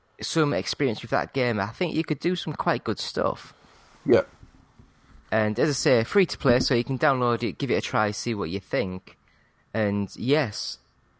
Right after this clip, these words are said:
Speaker 1: after playing some of those other people's games who have got loads more skill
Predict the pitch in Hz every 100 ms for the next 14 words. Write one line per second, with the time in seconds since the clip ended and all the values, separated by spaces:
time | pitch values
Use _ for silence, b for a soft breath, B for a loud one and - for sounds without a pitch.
0 | _ _ _ _ _ _ _ _ 131 -
1 | 135 - 135 123 - 127 120 123 120 113
2 | 110 135 127 - 120 110 104 - 107 101
3 | 92 - 113 107 - - 98 117 123 113
4 | 117 107 - - 113 104 85